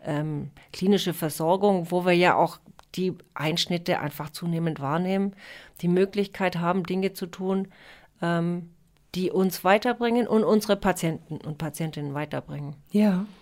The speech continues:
Speaker 1: Und da entwickeln wir zusammen eben Projekte, wo wir sagen, die sind von der Forschungsseite her spannend,
Speaker 2: Mhm.
Speaker 1: interessieren uns, die aber auch den Aspekt haben,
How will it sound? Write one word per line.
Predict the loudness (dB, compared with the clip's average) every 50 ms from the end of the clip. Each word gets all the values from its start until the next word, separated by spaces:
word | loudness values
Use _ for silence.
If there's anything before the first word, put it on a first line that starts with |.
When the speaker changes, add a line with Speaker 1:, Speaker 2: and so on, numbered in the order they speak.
| _ _ _ -14 -8
Speaker 1:
Und | -8 -8 -6 -2 2
da | 4 4 6 6 6 4 2 -4 -12 -20 _ _ _ _ _ _ _ -20 -20 _ _ -20 _ -12 -4
entwickeln | -2 -2 -2 0 -2 0 2 2 2 2
wir | 2 0 0 -2
zusammen | -8 -6 -2 0 0 0 0 0
eben | 0 -2 -2 -4
Projekte, | -4 -2 -2 0 0 0 -2 -2 -2 -2 0 0
wo | 2 2
wir | 2 0
sagen, | 0 0 0 0 0
die | -2 -4
sind | -4 -4 -6 -6 -4
von | -6 -6
der | -4 -6 -6
Forschungsseite | -6 -6 -6 -4 -2 -4 -4 -4 -4 -4 -6 -6 -4 -2 -2
her | -2 -2
spannend, | -4 -4 -4 -2 -2 -2 -2 -4 -6 -8 -10 -16 -8 0
Speaker 2:
Mhm. | 2 2 4 4
Speaker 1:
interessieren | 0 0 -2 -4 -4 -4 -4 -2 -2 0 0 -2 -4 -8 _ _ -2
uns, | 0 2 2 2 0 -4 -16 -18 _ _ _ _ _ _ _ _ _ _ _ _ 2
die | 6 8
aber | 10 10 12 10
auch | 10 8
den | 6 2 2 2
Aspekt | 2 2 2 0 -2 -2 -2 0 2
haben, | 4 4 4 4